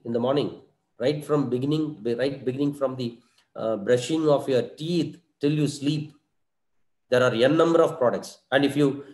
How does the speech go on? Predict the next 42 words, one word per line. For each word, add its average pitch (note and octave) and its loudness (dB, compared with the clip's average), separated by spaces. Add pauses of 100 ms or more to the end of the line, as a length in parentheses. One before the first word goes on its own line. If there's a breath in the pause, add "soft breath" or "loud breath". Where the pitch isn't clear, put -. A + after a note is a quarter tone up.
if B2 -4
you C3 2
sit F3+ 2
and G3+ 6
watch E3+ 4
the E3+ 4
television C3 2
for A2+ 0
one B2+ -4
whole B2+ -2
day, A#2 0
all A2+ 2
the C3+ -2
advertisements B2 -4
collectively, B2+ -4
and A2+ -6
if G#2 -16
you G#2 -10
watch, A2+ -2 (560)
end D3 4
of E3+ 4
the C#3+ 2
day, D3 6
you C#3 4
will A#2+ 0
find B2+ 0
that - -2 (380)
we A#2 2
are A#2 4
all D3+ 2 (160)
unfit D3+ 0
to - -2
live, A#2 0 (220)
and A#2+ 2
we A#2 2
are A2 6
living C#3+ 4
a B2 6
life A#2+ 2 (300)
that A2+ 2
is A2 -4
absurd. A2+ 2